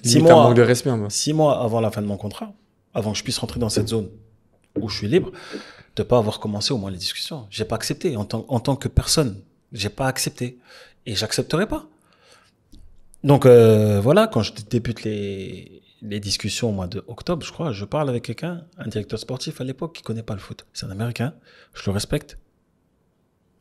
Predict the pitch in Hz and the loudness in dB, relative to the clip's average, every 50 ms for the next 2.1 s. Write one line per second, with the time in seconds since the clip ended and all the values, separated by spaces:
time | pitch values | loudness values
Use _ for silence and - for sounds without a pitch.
0 | _ - - 110 101 95 92 92 90 95 127 156 180 180 - - - - _ _ | _ -16 -12 -8 -8 -6 -6 -6 0 0 2 2 0 -2 -8 -16 -20 -20 _ _
1 | _ - - 180 226 214 - - - _ _ _ 110 95 87 104 123 143 - 226 | _ -4 -2 -2 -2 -4 -10 -18 -20 _ _ _ -6 -4 -2 -2 -2 -2 -2 -4
2 | 214 202 | -6 -6